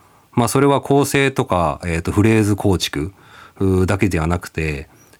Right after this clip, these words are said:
まあ、レコーディングにおける音色作りっていう部分でも、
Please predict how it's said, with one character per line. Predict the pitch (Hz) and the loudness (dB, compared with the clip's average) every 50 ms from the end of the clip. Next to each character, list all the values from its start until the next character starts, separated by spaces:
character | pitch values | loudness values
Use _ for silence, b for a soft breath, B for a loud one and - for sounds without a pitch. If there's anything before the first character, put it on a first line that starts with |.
| b | b
ま | - 110 | 0 0
あ、 | 107 | 0
レ | 117 | 2
コ | 117 - 147 | 2 2 2
ー | 151 | 4
デ | 147 151 | 4 4
ィ | 147 | 4
ン | |
グ | 147 143 | 4 4
に | 135 135 | 4 2
お | 127 107 | 2 2
け | - 123 117 | 0 0 2
る | 117 113 107 101 - - | 2 2 0 0 -2 -2
音 | 98 107 | 0 2
色 | 117 123 123 123 110 | 4 4 4 4 2
作 | 117 113 - 101 | 2 2 0 0
り | 85 71 - - | -2 -2 -6 -10
っ | _ _ _ _ _ _ - | _ _ _ _ _ _ 0
て | 110 | 2
い | 104 | 4
う | 104 | 4
部 | 110 | 4
分 | 107 104 95 | 4 4 2
で | 87 90 | 2 2
も、 | 92 95 87 85 | 2 0 0 -2